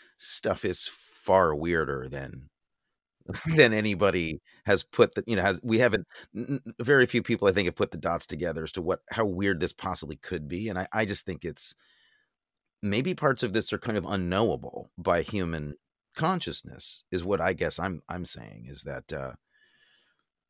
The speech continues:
you know, uh, I've always been, uh,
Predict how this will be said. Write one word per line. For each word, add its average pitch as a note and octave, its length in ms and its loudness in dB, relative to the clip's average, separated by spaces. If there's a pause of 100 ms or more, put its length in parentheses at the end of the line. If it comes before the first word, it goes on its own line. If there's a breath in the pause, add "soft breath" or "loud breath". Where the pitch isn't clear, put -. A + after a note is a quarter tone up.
you F2+ 140 -2
know, D2+ 360 -4 (180)
uh, D#2 220 -2
I've G2 140 4
always F#2+ 280 4 (380)
been, F#2+ 400 -4 (240)
uh, - 40 -8